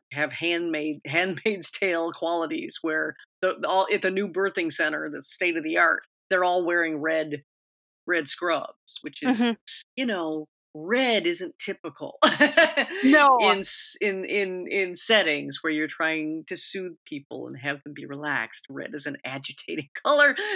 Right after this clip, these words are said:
Speaker 1: So, of course, you're kinda, like, going, "I don't know that you would, Beverly really have said, 'Yeah, red. Let's just have red.'"
Speaker 2: Well, thank you for bringing that up because this was my whole confusion. It,
Speaker 1: Mm.
Speaker 2: so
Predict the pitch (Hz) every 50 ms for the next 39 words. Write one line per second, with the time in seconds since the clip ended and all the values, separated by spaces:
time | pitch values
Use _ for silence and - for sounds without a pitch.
0 | 339 - - 311 320 330 285 349 359 349 285 277 311 277 269 285 277 277 277 269
1 | 254 262 277 277 277 294 311 339 381 523 679 679 640 - - 571 554 - _ 330
2 | 339 349 359 370 349 330 320 294 - _ _ - 285 294 262 285 294 294 254 -
3 | - 240 240 254 254 269 262 262 240 220 220 233 240 233 220 208 185 - - 214
4 | 202 202 220 269 311 - - 277 254 196 175 175 202 226 233 202 - - 226 -
5 | _ - 196 - - - 180 - - - 90 - - _ - - - - - -
6 | - _ _ 233 269 269 330 330 - - 359 381 370 - 403 370 - 370 339 320
7 | 330 330 320 320 311 311 339 302 - - 262 - 285 262 233 269 311 294 - 320
8 | 302 285 262 - 254 262 254 254 233 233 285 262 - 254 254 226 - 262 262 240
9 | 220 220 196 185 190 214 208 247 - 339 302 285 269 247